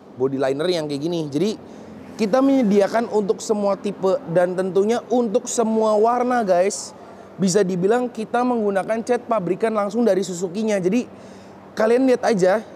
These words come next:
ini dari luar kota nih ya. Ibaratkan kita nggak, eh, minta sampling warna, kita nggak minta, ini nih.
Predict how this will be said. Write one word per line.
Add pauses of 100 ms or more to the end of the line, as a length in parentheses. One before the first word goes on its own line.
ini
dari
luar
kota
nih
ya. (200)
Ibaratkan
kita
nggak, (200)
eh,
minta
sampling
warna,
kita
nggak
minta, (480)
ini
nih.